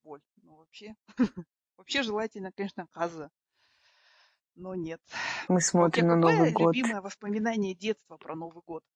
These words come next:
Speaker 1: Вообще, и подарки дарили у вас, например?
Speaker 2: Да, но я,
Speaker 1: Я
Speaker 2: вообще,
Speaker 1: не
Speaker 2: я
Speaker 1: сильно помню
Speaker 2: помню вот
Speaker 1: подарки,
Speaker 2: эти
Speaker 1: честно говоря.
Speaker 2: ш-,
Speaker 1: М.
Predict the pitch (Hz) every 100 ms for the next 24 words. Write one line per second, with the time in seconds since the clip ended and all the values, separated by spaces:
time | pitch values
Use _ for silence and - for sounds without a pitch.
0 | _ _ _ _ _ _ _ _ _ _
1 | 208 156 - 190 233 220 185 196 294 -
2 | 381 196 156 _ _ 294 _ _ 139 131
3 | _ _ _ _ _ _ _ _ _ _
4 | _ - - - 170 175 165 170 196 185
5 | 208 208 190 - 185 - 262 277 208 214
6 | 220 214 196 175 185 175 185 165 - -
7 | _ 160 - - - - 214